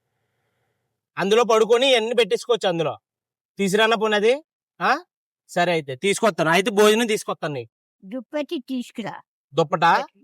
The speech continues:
Speaker 2: దుప్పటి అన్న షర్ట్.
Speaker 1: ఉమ్. ఇంకా?
Speaker 2: అదే ఇది తా-, కట్టుకుంటారు అది.
Speaker 1: ఉమ్. ఇంకా అంతేనా?
Speaker 2: ఉమ్, అంతే.
Speaker 1: సరే, నేను వెళ్ళి తీసుకొస్తానే.
Speaker 2: నైట్ లేవా?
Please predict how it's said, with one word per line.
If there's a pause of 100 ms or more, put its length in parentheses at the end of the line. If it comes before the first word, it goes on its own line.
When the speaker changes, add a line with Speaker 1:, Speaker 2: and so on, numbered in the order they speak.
Speaker 2:
దుప్పటి
అన్న
షర్ట్. (300)
Speaker 1:
ఉమ్. (540)
ఇంకా? (1400)
Speaker 2:
అదే
ఇది
తా-,
కట్టుకుంటారు
అది. (100)
Speaker 1:
ఉమ్. (840)
ఇంకా
అంతేనా? (460)
Speaker 2:
ఉమ్,
అంతే.
Speaker 1:
సరే,
నేను
వెళ్ళి
తీసుకొస్తానే. (220)
Speaker 2:
నైట్
లేవా?